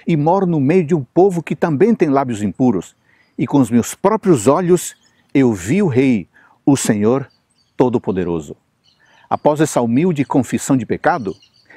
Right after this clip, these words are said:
Deus perdoa Isaías e o convoca para a missão. A resposta do profeta é preciosa e está no verso oito.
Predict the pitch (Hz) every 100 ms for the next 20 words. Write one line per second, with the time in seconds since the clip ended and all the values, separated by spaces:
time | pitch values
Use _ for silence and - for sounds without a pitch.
0 | _ - 113 143 - 123 202 156 170 135
1 | 143 143 101 - - _ _ _ _ 131
2 | 131 135 104 107 135 - 120 127 120 120
3 | 107 - 120 87 _ _ _ _ - -
4 | _ 101 113 - - 160 - 139 - 104
5 | - 147 151 - 135 - 160 - - 131
6 | 113 92 - _ - _ 123 110 135 131
7 | 90 127 - 127 104 -